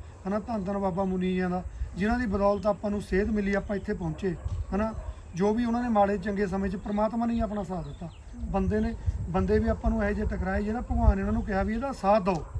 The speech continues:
Speaker 2: ਹਮ।
Speaker 1: ਇਹੀ ਚੀਜ਼ਾਂ ਉੱਥੇ ਨੇ। ਮੈਂ ਤੁਹਾਨੂੰ ਦੱਸਦਾ ਵੀ ਉਹ ਬਾਈ ਇੰਨਾ ਆਪਣੀ ਰਿਸਪੈਕਟ ਕਰਦਾ ਹੈ। ਪਹਿਲੀ ਵਾਰ ਮਿਲ ਕੇ ਕਿਹੜਾ ਬੰਦਾ ਕਹਿ ਦੂਗਾ ਵੀ ਤੂੰ ਆ ਕੇ ਟਵਾਣੇ ਤੇਰੇ ਵਾਸਤੇ ਆ ਜ਼ਮੀਨ ਪਈ ਆ, ਟਰੈਕਟਰ ਖੜੇ ਨੇ ਬਾਈ ਉਹਨਾਂ ਕੋਲ ਪੁਰਾਣੇ,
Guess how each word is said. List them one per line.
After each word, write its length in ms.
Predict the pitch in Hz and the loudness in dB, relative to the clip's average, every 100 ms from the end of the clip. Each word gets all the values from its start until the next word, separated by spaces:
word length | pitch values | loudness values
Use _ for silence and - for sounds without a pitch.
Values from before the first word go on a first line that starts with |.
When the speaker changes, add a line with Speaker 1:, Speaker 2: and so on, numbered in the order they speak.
| - 233 | -6 -6
Speaker 2:
ਹਮ। 240 | 233 220 - | -6 -6 0
Speaker 1:
ਇਹੀ 200 | 214 247 | 2 2
ਚੀਜ਼ਾਂ 280 | 254 202 247 | 0 -2 0
ਉੱਥੇ 300 | 208 - 165 | -2 -2 -4
ਨੇ। 120 | 156 - - - 196 | -4 -8 -14 -6 0
ਮੈਂ 120 | 226 | 0
ਤੁਹਾਨੂੰ 160 | 254 | 0
ਦੱਸਦਾ 260 | 240 233 247 | 0 0 0
ਵੀ 80 | 269 | -2
ਉਹ 100 | 294 | -2
ਬਾਈ 200 | 240 262 | -2 0
ਇੰਨਾ 260 | 254 220 | 0 2
ਆਪਣੀ 260 | 233 233 240 | 2 0 -4
ਰਿਸਪੈਕਟ 380 | 208 247 214 208 | -4 -6 -6 -2
ਕਰਦਾ 300 | 214 208 214 | -2 2 2
ਹੈ। 100 | 196 - - | 0 -6 -6
ਪਹਿਲੀ 240 | 233 240 | -2 0
ਵਾਰ 180 | 277 269 | 2 2
ਮਿਲ 160 | 254 233 | 2 0
ਕੇ 160 | 262 | -4
ਕਿਹੜਾ 240 | 196 240 285 | -4 0 0
ਬੰਦਾ 260 | 262 240 | 0 0
ਕਹਿ 140 | 226 247 | -2 -2
ਦੂਗਾ 260 | 262 254 226 - - - - | -2 -2 -4 -12 -12 -14 -10
ਵੀ 200 | 226 220 | 0 2
ਤੂੰ 200 | 226 240 | 2 4
ਆ 120 | 226 208 | 4 4
ਕੇ 120 | 220 | 2
ਟਵਾਣੇ 400 | 202 208 214 233 | -2 2 2 2
ਤੇਰੇ 220 | 226 214 | 0 0
ਵਾਸਤੇ 360 | 214 208 202 220 | 4 4 4 0
ਆ 60 | |
ਜ਼ਮੀਨ 300 | 185 190 202 | 0 0 -2
ਪਈ 160 | 185 214 | -2 -2
ਆ, 60 | |
ਟਰੈਕਟਰ 380 | 220 214 202 208 | -2 -2 -2 -2
ਖੜੇ 140 | 202 233 | -2 0
ਨੇ 80 | |
ਬਾਈ 180 | 233 233 | 0 2
ਉਹਨਾਂ 160 | 233 240 | 2 0
ਕੋਲ 100 | 233 | -2
ਪੁਰਾਣੇ, 340 | 208 202 196 | -2 -2 -2